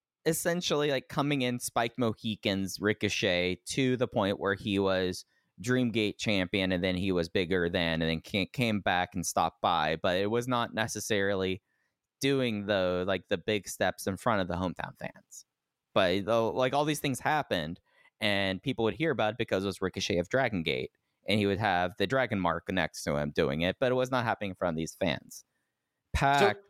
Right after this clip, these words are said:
Speaker 2: oh, go ahead.
Speaker 1: Oh, I, I was gonna say, Pac leaves, goes away for essentially seven years, and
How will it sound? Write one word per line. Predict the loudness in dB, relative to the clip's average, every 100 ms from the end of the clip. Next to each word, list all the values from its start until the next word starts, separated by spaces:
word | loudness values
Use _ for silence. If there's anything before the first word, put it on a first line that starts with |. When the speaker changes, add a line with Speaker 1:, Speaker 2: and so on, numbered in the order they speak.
| -2
Speaker 2:
oh, | 0
go | 0 -2
ahead. | -2 -6 _
Speaker 1:
Oh, | 2 2 0 0
I, | 0 2
I | 2
was | 0 0
gonna | -4
say, | -2 -2 -2
Pac | -2 0 0 -4 _ _ _ _
leaves, | -2 2 2 0 -2 -4 -8 -10 _ _ _ _
goes | 0 2 2
away | 2 2 0 -2
for | 0 0
essentially | 0 -2 -2 -2 -2 -2
seven | 0 -2 -2
years, | -6 -6 -10 -10 -10 -10 0
and | 2 2 2 0 -2